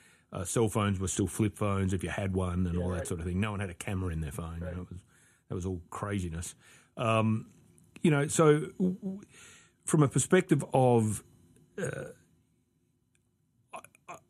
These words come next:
Speaker 1: I guess until I got back to Darwin, it was, wasn't even front of mind because we were so immersed in the mission we were doing, uh, which was bor-, that, that, uh, uh, border security mission,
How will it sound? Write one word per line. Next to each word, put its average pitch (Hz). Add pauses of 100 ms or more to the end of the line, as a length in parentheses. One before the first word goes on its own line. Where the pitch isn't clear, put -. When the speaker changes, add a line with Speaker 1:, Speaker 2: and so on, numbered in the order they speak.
Speaker 1:
I 151
guess 156
until 160
I 135
got 135
back 127
to -
Darwin, 120 (260)
it 123
was, 107 (140)
wasn't 127 (1200)
even 117
front 117
of 95
mind 95
because 101
we 117
were 110
so 113
immersed 107
in 101
the 98
mission 98 (300)
we 110
were 110
doing, 117 (960)
uh, 98 (120)
which -
was 95
bor-, 107
that, 101 (180)
that, 98 (500)
uh, 90 (420)
uh, 101 (360)
border 110
security 104
mission, 104